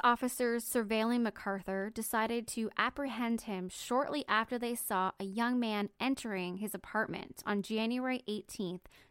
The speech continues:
two thousand and eighteen, believing that this man's life may be at risk. Police officers found the young man restrained to a bed when they entered MacArthur's apartment.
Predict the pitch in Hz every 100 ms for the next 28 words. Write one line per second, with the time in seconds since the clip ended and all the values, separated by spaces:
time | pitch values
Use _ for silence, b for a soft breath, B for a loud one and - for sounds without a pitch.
0 | - - 254 220 202 190 190 185 196 208
1 | 202 190 - 202 170 - 196 B B B
2 | - 240 247 240 233 220 214 233 262 240
3 | 226 220 202 190 175 226 - 208 208 208
4 | 202 196 202 - 185 - 185 - 190 -
5 | - - - _ _ _ _ _ _ _
6 | _ _ _ _ _ _ _ - 269 254
7 | - 285 311 320 320 320 - 240 208 208
8 | 214 208 214 220 202 196 202 - - -
9 | 226 254 285 - 339 240 - 247 208 -
10 | - 214 208 202 - 214 214 214 196 -
11 | 196 190 190 185 - - 220 - - -